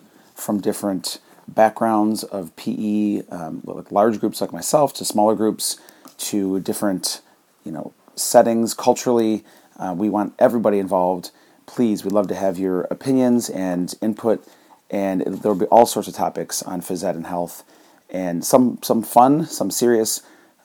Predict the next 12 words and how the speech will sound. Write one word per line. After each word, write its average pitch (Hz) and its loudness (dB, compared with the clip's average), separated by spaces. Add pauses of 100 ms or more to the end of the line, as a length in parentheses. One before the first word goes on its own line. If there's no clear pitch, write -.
um, 82 -10
hopefully 117 0
all 82 4
fun - -8
actually, - -12 (500)
uh, 90 -2
but 95 -2
some - -8
serious 101 -2
topics 92 -4
as 85 -10
well 82 -4